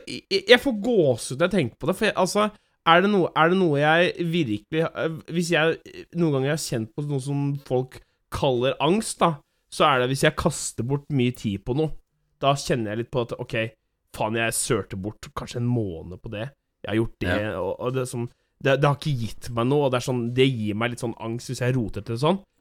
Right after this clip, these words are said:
Speaker 1: Men han her,
Speaker 2: Ja.
Speaker 1: altså, riktig nok, han, hvis han får dette til, da, så er det fem millioner
Speaker 2: Mm.
Speaker 1: dollar i fem år, da, så det er en million i året.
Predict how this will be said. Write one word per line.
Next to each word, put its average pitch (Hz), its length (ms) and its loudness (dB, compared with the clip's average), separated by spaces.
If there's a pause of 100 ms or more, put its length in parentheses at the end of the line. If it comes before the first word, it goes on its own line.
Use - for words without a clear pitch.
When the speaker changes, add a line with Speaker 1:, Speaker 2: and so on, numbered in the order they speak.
(300)
Speaker 1:
Men 165 160 4
han 156 200 0
her, 147 180 4
Speaker 2:
Ja. - 60 -8
Speaker 1:
altså, 156 240 0 (800)
riktig 151 320 4
nok, 185 160 2
han, 156 140 4 (180)
hvis 151 220 2
han 170 120 4
får 135 300 2
dette 139 200 0
til, 165 180 0
da, 226 140 4 (360)
så - 120 0
er 139 40 6
det 170 100 4
fem 117 340 2 (100)
millioner 131 640 2
Speaker 2:
Mm. 131 80 -6
Speaker 1:
dollar 127 480 4 (420)
i 127 120 2
fem 113 280 0
år, 143 100 6
da, 147 80 6
så 131 140 -2
det 110 60 0
er 113 40 0
en 127 80 2
million 120 500 0
i 113 40 2
året. 117 420 2